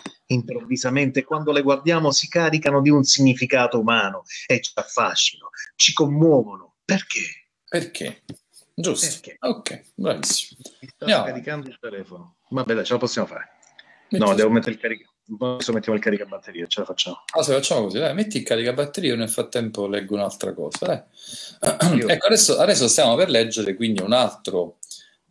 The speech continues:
Speaker 2: eh, brano sempre del monologo di Benigni sull'amore.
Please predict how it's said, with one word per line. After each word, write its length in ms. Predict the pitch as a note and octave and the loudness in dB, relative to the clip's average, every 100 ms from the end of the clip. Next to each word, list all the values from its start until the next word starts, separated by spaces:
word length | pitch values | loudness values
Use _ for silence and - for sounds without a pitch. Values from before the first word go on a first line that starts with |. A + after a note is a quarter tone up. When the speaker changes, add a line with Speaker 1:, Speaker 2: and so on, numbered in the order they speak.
| - | -12
Speaker 2:
eh, 460 | F2+ F2 F2 F2+ F2 | -6 -6 -4 -6 -6
brano 420 | - G#2+ G#2 G2 | -2 2 2 0
sempre 300 | G#2+ G#2 G2 | -4 -4 -4
del 160 | F#2 F#2 | -4 -4
monologo 400 | G2+ G2 F#2 F#2 | -4 -4 -4 -6
di 100 | F#2+ | -4
Benigni 520 | A#2 G#2 F2 F2+ F#2+ | -4 -4 -6 -10 -6
sull'amore. 960 | - - F2+ F2 F2 E2+ E2 E2+ F2 - | -2 -2 -2 -8 -6 -6 -6 -4 -4 -6